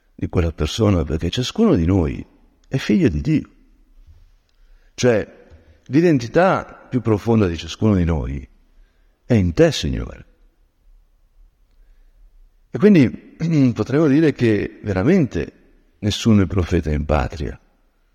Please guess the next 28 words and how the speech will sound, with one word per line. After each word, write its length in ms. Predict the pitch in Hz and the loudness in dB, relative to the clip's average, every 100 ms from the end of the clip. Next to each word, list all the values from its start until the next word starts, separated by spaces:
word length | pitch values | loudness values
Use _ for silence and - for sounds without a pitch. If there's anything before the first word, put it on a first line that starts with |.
| _ _ _ _ | _ _ _ _
a 100 | 110 | 2
meno 260 | 139 135 | 4 4
che 120 | 107 98 | 2 0
questa 300 | 101 - 135 | -2 -2 -2
patria 500 | 90 107 135 135 - - - _ _ _ _ _ _ | 0 0 2 0 0 -12 -20 _ _ _ _ _ _
non 200 | - 101 | -4 -2
creda 280 | 92 95 73 | -2 -4 -2
in 120 | 78 | -2
Dio, 280 | 127 143 - - _ _ _ _ _ | 2 2 0 -6 _ _ _ _ _
non 160 | 110 98 | -2 -2
si 180 | - | 0
apra 540 | 101 104 104 101 92 - _ _ _ _ _ _ - | 0 2 0 0 -2 -8 _ _ _ _ _ _ -8
quello 240 | 85 78 | -6 -4
che 120 | 82 | -4
tecnicamente 880 | - 104 107 113 117 95 104 98 92 | -4 0 2 2 2 4 2 2 -4
si 100 | - | -4
chiama 260 | 113 95 78 | -4 -2 -2
l'eccedenza 1120 | 98 110 - 98 92 113 110 80 80 - - - _ _ _ _ _ | -2 -2 -4 -6 0 2 2 -2 -6 -10 -14 -20 _ _ _ _ _
dell'identità 720 | - 104 98 95 85 87 92 | -2 2 2 2 0 -2 -2
della 220 | 80 76 71 | -2 -2 -4
persona. 500 | - - 76 - - _ _ _ _ _ _ _ _ _ _ _ _ _ _ _ | -8 -8 -8 -8 -10 _ _ _ _ _ _ _ _ _ _ _ _ _ _ _
Proprio 280 | 110 101 95 | 0 2 2
perché 220 | 95 92 | 2 0
siamo 320 | - 107 95 | 0 0 0
cristiani, 800 | - 127 - - 113 104 117 135 | 0 0 -2 -2 0 2 2 0
cioè 200 | - 90 | 0 -2
di 160 | 92 113 | 0 -2
Cristo, 720 | - 98 87 - 67 71 - | -2 -4 -4 -4 -4 -4 -8